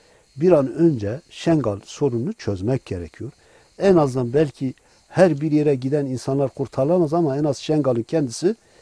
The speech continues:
kurtarılarak buna bir cevap verilmesi gerekiyor diye düşünüyoruz. E, şimdi bu konudaki önerilerimiz gündemdedir.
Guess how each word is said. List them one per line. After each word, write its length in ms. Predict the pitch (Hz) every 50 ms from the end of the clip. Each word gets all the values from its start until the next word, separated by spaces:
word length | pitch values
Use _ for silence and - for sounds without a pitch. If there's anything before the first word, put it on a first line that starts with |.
| _ _ _ _ _ _ _
kurtarılarak 840 | - 127 117 - - - 123 127 143 175 170 147 135 - - 113 -
buna 420 | 120 127 131 139 156 185 175 117 110
bir 120 | 123 131
cevap 440 | 120 104 95 104 110 139 151 139 - _ _ _ _ _ _ _ _ _ -
verilmesi 580 | 98 101 110 107 104 101 104 101 - - - 95
gerekiyor 520 | 98 101 98 92 - - - 107 90 82
diye 220 | 87 95 98 90 80
düşünüyoruz. 640 | 85 - - - 85 82 85 82 90 135 160 - _ _ _ _ _ _ _ _ - _ _ _ _ -
E, 60 | 127
şimdi 280 | 117 - - 156 156 156
bu 60 | 170
konudaki 460 | - 160 147 143 143 139 - - 160
önerilerimiz 800 | 156 151 147 147 143 135 139 143 143 139 151 185 220 - - - -
gündemdedir. 720 | 113 131 143 147 139 147 151 156 160 175 156 123 139 175